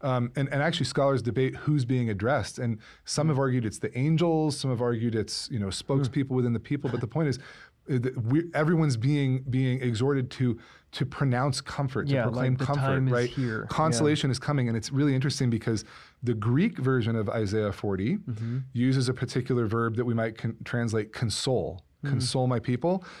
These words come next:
Speaker 1: And if you just go back a little bit, um, to, um, Luke chapter two, um, verse, uh, let me see if I can find it, verse twenty-five, when we meet
Speaker 2: Mm-hmm.
Speaker 1: Simeon,
Speaker 2: Mm-hmm.
Speaker 1: right, in the temple, when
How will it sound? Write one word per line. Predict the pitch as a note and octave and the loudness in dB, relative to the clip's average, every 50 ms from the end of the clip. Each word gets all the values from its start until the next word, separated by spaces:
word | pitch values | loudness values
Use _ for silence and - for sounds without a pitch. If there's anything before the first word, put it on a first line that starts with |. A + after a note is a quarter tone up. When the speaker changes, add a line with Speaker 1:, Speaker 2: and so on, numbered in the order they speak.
| - - - | -20 -10 -4
Speaker 1:
And | - C3+ C3+ | -2 0 0
if | B2+ C3 | 0 2
you | C#3+ C3 | 2 2
just | B2+ D#3+ E3+ E3+ | 2 2 2 2
go | E3+ D#3 C#3 | 2 2 4
back | C3 D3 C#3+ C3+ - | 4 4 2 2 2
a | C3+ | 2
little | A#2+ A#2 C3 C#3 C#3+ C3 | 2 4 4 4 4 4
bit, | A2+ B2+ C3+ C3 A#2 A#2 - - - - - _ - | 4 4 2 2 2 0 -4 -12 -20 -20 -20 _ -4
um, | - B2+ B2 A#2 A2+ G#2+ G#2+ - | -2 0 2 2 0 -2 -4 -8
to, | - - - C3 B2 A#2+ A#2 A#2 | -6 -2 2 2 4 4 2 2
um, | A2+ A#2+ A2+ A2 G#2+ G2+ G2+ F#2+ - - - - - _ _ _ | 2 2 2 2 2 0 -2 -2 -6 -10 -16 -18 -18 _ _ _
Luke | - A#2 B2 C3+ C3+ C3+ - - | 0 2 4 4 2 0 -4 -4
chapter | - - B2+ B2 A#2+ - A#2+ A2 | -2 0 0 0 0 0 -2 -2
two, | A2+ - - - E3 D#3+ B2+ A#2 G#2+ G#2+ B2 E3 F3+ F3 - - - - - - - | -2 -4 -2 2 2 4 4 4 2 2 2 0 0 -2 -6 -14 -20 -20 -16 -6 -2
um, | C#3 B2 A#2+ A#2 A2+ A2 G#2+ G#2 G2+ F#2 - - _ _ _ - - - - _ - | 2 2 4 4 4 2 2 2 0 0 -4 -10 _ _ _ -20 -20 -20 -14 _ -4
verse, | B2 G#2 A#2+ C3 C3 C3+ C3 B2+ C3 - - - - - | 0 2 4 4 4 4 4 2 0 -2 -2 -4 -2 -2
uh, | B2+ A#2 A2+ A2 | 0 2 2 2
let | A2 A2+ | 2 2
me | B2 | 2
see | - - B2+ | 2 2 0
if | |
I | A2+ | 0
can | G2 | 0
find | - A#2 A2 G2 | 0 0 0 -2
it, | - - - - - | -4 -8 -12 -6 0
verse | B2 C#3 D3+ D#3 - | 2 4 4 2 2
twenty-five, | - - D3 C#3 C3 A2+ - - C#3+ D3+ B2 F#2+ F2 F2+ F#2+ - | 2 2 2 4 2 2 2 2 2 2 2 0 -2 -4 -4 -2
when | C3 B2+ B2 B2 | 0 2 4 4
we | B2 A#2+ | 4 4
meet | A#2+ A#2+ A#2+ | 4 2 2
Speaker 2:
Mm-hmm. | A#2+ | 2
Speaker 1:
Simeon, | B2 B2+ - - G3+ B3+ B3 D#3+ G#2 D#2+ B1 - - - _ _ _ _ _ _ _ - | 0 0 2 2 2 4 4 2 0 -2 -4 -8 -14 -18 _ _ _ _ _ _ _ -6
Speaker 2:
Mm-hmm. | C3 - - B2 C3 C3 | -6 -6 -4 -4 -2 0
Speaker 1:
right, | G#2+ A2+ C3+ D#3+ D3+ - - - - - | 0 0 0 -2 -4 -10 -20 -16 -6 -2
in | B2 A#2+ | 0 0
the | A#2+ A2+ | 0 0
temple, | - - G3 G#3+ G3 - G2 E2 F#2 | 2 2 2 2 2 2 0 0 0
when | G#2+ G#2+ G#2 G#2+ | 0 0 -2 -2